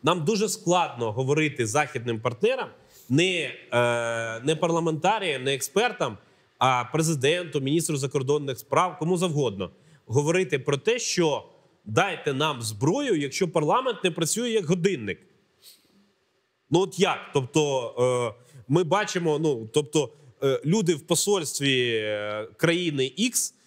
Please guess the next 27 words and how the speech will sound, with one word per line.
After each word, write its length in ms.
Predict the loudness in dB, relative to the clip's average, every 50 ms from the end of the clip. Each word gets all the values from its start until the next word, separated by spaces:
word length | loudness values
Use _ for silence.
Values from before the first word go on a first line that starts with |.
| _ _
країни-члени 720 | 0 0 2 2 2 0 -2 -4 -4 -2 -2 -2 0 0 0
нато 320 | 0 0 -2 -2 -2 -4 -6
включають 560 | -6 -6 -4 0 0 2 2 2 0 -4 -6 -12 -18 -20 -20 _ _ _ _ 0
телеканал 580 | 0 2 2 0 0 0 0 0 0 0 2
«Рада» 300 | 2 2 0 0 0 -2
і 80 | -2 -2
бачать 360 | 0 0 0 0 -2 -6 -4
там 180 | -4 -4 -4 -2
просто 800 | 0 0 0 0 0 0 0 2 2 0 -2 -4 -4 -6 -8 _ _ _ _ _ _ -4
студію 720 | -4 0 2 2 2 2 2 2 2 2 2 0 -2 -4
в 80 | -2 -2
обговоренні 680 | 0 0 2 0 0 2 2 2 2 0 0 -2 -4 -4
з 80 | -2
гостями 480 | -2 0 0 0 0 -2 -2 0 0 0
і 40 | 0
не, 120 | 0 -2 -2 -2 -2
і 220 | 0 0 0 -2 -4 -10 -20 -14 -6
не 100 | -4 -2
бачать 320 | 2 2 0 0 -2 -6 -6
трансляції 540 | -4 -4 -4 -2 0 0 0 0 -2 -4 -2
Верховної 520 | -2 -2 -2 0 -2 0 0 0 0 0
Ради. 240 | 0 0 -2 -4 -8 -18 _ _ _ _ _ 0
Це 140 | 0 0
ж 100 | 2 0 -2 -2 0 0
елемент 520 | 0 2 2 0 0 0 -2 -2 -4 -2
навіть 360 | -2 0 0 0 -2 -4 -10 _ _ _ _ _ -6
психологічний, 1120 | -2 -2 0 0 0 0 2 0 0 0 0 0 0 -2 -2 -2 0 0 0 0 -4 -8